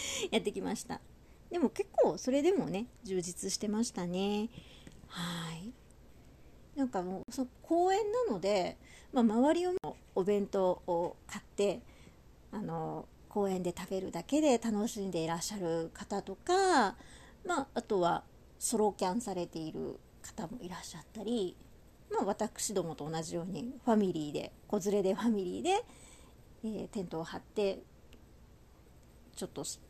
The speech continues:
ょっとしたキャンプをしてらっしゃる方もあったり、まあ、あとは、うん、多分お友達同士なのかな。まあ、でも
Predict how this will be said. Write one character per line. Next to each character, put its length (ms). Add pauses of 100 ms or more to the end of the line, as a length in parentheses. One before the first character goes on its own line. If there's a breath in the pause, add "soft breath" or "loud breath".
(120)
ょ 40
っ 20
と 140
し 80
た 260 (200)
キ 100
ャ 20
ン 40
プ 180
を 140 (140)
し 80
て 120
ら 80
っ 60
し 100
ゃ 40
る 80
方 240
も 200
あ 20
っ 100
た 140
り、 320 (1000)
ま 140
あ、 40
あ 40
と 160
は、 260 (800 loud breath)
う 80
ん、 440 (180)
多 100
分 380
お 80
友 420
達 400
同 280
士 280
な 120
の 460
か 140
な。 300
ま 140
あ、 40
で 100
も 180